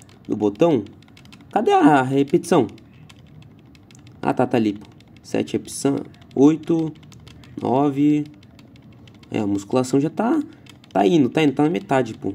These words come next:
Vamos que vamos. Eu acho que se mais três vezes eu vim aqui, às vezes aqui, eu acho que umas quatro. É, tirando essa, mais três, né? Acho que dá bom pra nós, dá bom pra nós. Bora que bora, eu vou fazer vinte e cinco daqui.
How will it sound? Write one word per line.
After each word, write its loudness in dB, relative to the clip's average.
Vamos -2
que -6
vamos. -2
Eu -10
acho -8
que -18
se -6
mais 0
três -2
vezes 0
eu -2
vim 0
aqui, -4
às -4
vezes -2
aqui, -4
eu -2
acho -8
que -8
umas -10
quatro. -6
É, 2
tirando 2
essa, -2
mais -2
três, 0
né? -2
Acho -18
que -10
dá 0
bom 0
pra -4
nós, -2
dá -4
bom -6
pra -8
nós. -10
Bora -4
que -8
bora, 4
eu 2
vou -4
fazer 0
vinte -2
e -12
cinco 2
daqui. 0